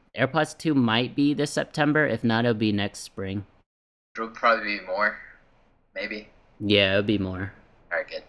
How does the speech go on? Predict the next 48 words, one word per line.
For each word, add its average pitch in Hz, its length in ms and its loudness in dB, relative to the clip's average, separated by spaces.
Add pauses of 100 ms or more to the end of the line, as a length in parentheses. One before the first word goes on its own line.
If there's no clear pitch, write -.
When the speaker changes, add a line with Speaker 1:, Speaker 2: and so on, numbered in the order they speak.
(140)
Speaker 1:
All 82 60 -6
right, - 20 -4
Speaker 2:
Yeah. 80 80 -6
Speaker 1:
all 73 60 -12
right. - 220 -12 (240)
Help 95 140 2
me 90 80 -4
justify 85 460 -2
this. 90 320 -4 (440)
Speaker 2:
<laughs> - 460 -16
Anything 185 440 4
else, 175 280 8
Mock, 127 280 8
that 120 160 4
you've 123 140 2
converted 117 500 2
to? 113 140 0
I, 139 280 4
I've 160 260 4
just, 185 300 -2
like, 139 300 4
I'm 120 200 2
so 135 380 0
happy 120 400 4
that 101 240 -2
you're 104 180 0
into 101 320 -4
Lulu 104 400 -2
now, 95 240 -8
so. - 200 -8
Speaker 1:
<laughs> - 1160 -4
I 143 120 2
mean, 165 160 0
I'm, 156 180 2 (160)
I'm 254 420 0
man 190 200 2
enough 160 280 4
to 151 160 0
admit 131 300 0
when 123 140 2
I'm 110 160 -2
wrong 110 360 0
about 110 300 2
stuff 110 400 -4
like 104 220 -6 (680)
J 113 140 -2
J 107 160 0
Watt 107 420 6